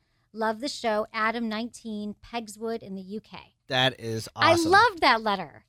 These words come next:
Speaker 1: That is just so
Speaker 2: That's what we
Speaker 1: perfect.
Speaker 2: preach all the time.
Speaker 1: All the time. You just gotta ask 'em out. You just, and it's like a game. You, you're gonna get better at it. Like,
Speaker 2: Mm.
Speaker 1: Adam, next time, it's gonna, you're not even gonna do the, probably the pre-thinking
Speaker 2: Mm-hmm.
Speaker 1: about it. You might just do it. So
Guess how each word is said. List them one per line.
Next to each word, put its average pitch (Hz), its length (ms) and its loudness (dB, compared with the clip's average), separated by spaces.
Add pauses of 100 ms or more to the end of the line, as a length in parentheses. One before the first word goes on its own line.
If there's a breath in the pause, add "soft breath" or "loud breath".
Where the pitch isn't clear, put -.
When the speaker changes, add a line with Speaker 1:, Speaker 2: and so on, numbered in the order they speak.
(100)
Speaker 1:
That 320 160 0
is 392 160 -4
just - 480 -12
so 339 260 4
Speaker 2:
That's 147 160 2
what - 120 10
we 233 60 6
Speaker 1:
perfect. 220 100 4
Speaker 2:
preach 247 200 4
all 170 200 4
the 190 80 0
time. 220 320 2
Speaker 1:
All 262 160 8
the 285 80 -4
time. 349 300 4
You 269 60 2
just 269 180 -2
gotta 254 160 4
ask 226 220 0
'em 233 60 -4
out. 214 200 0
You 233 80 -6
just, 254 160 -6
and 240 140 -2
it's - 140 -4
like 240 140 -2
a 226 40 -12
game. 214 260 -2
You, 226 100 0
you're 247 160 -2
gonna 269 140 2
get 285 140 2
better 320 200 2
at 180 160 2
it. - 60 -16
Like, 208 120 -10
Speaker 2:
Mm. - 60 -8
Speaker 1:
Adam, 233 260 2
next 233 220 0
time, 311 260 4
it's - 140 -4
gonna, 240 160 -2
you're 226 140 -4
not 262 180 4
even 247 100 0
gonna 226 140 0
do 240 180 2
the, 214 80 2
probably 233 460 2
the 202 80 -6
pre-thinking 262 600 2
Speaker 2:
Mm-hmm. 277 100 8
Speaker 1:
about 277 180 8
it. 277 80 -4
You 240 100 0
might 233 200 2
just 214 160 -14
do 262 160 0
it. - 200 -2
So 202 400 0